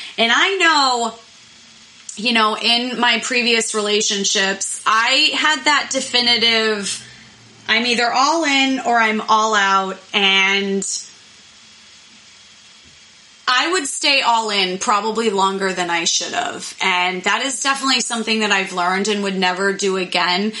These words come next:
because some people are not gonna grow with you.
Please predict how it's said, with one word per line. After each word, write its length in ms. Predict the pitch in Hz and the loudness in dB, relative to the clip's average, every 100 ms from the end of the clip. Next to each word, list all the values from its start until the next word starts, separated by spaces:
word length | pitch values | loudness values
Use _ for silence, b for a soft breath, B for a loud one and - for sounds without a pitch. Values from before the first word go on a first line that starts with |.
| B B | B B
because 400 | 254 - 240 226 | -2 0 0 -2
some 640 | - - - - - 269 311 | -4 -10 -10 -8 -2 -2 0
people 380 | - 339 359 | 0 0 2
are 140 | 359 320 | 2 2
not 300 | 254 226 - | 0 -2 0
gonna 220 | 220 214 | 0 0
grow 360 | 190 190 190 180 | 0 0 0 0
with 280 | 175 170 | -4 -6
you. 160 | - - | -6 -6